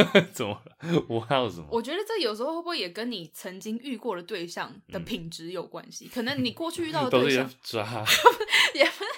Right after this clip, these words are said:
Speaker 2: 就你可能过去没有遇到过相对比较好的人，
Speaker 1: 嗯。
Speaker 2: 你就会觉得，诶，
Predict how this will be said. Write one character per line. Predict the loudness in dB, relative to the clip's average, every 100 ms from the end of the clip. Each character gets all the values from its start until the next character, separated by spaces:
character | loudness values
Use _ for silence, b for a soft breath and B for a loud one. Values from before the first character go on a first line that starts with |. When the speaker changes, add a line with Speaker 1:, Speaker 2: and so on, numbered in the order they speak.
| -12 B B
Speaker 2:
就 | -4
你 | -2
可 | 0
能 | 0
过 | -2
去 | -6
没 | -4 -4
有 |
遇 | -4 -4
到 | -4
过 | -2 -4 -4 -8
相 | -4 -2 -4 -4
对 | -4 -4
比 | -6
较 | -8 -8
好 | -6 -10
的 | -10 -16
人， | -16
Speaker 1:
嗯。 | -14
Speaker 2:
你 | -4
就 | -2
会 | -2
觉 | -6
得， | -8
诶， | -8 -6